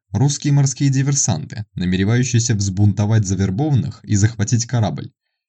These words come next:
Они тоже задумались, как им оказаться в числе победителей, а не предателей. Роль старшего взял на себя из них некий Евгений Юджин Шурлапов, фамилию которого Эванс смог произносить правильно и без акцента,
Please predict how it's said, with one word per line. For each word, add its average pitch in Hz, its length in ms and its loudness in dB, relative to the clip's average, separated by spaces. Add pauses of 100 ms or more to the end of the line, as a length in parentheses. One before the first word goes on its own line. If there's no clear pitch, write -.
Они 143 260 4
тоже 139 360 0
задумались, 80 800 -6
как 104 220 -2
им 82 120 -4
оказаться 127 480 -2
в - 40 -6
числе 151 320 -4
победителей, 135 720 -2 (120)
а 92 100 -4
не 92 100 -2
предателей. - 720 -4 (1400)
Роль 131 240 2
старшего 113 600 -4
взял 110 300 -4
на 123 60 0
себя 123 320 -2
из 107 180 0
них 139 260 0
некий 131 480 0 (160)
Евгений 139 720 2
Юджин 127 540 2
Шурлапов, 98 640 -4 (220)
фамилию 113 340 4
которого 123 540 -4
Эванс 135 360 0
смог 123 300 -4
произносить 113 580 -2
правильно 78 540 -6
и 143 120 -2
без 143 140 0
акцента, 101 600 -4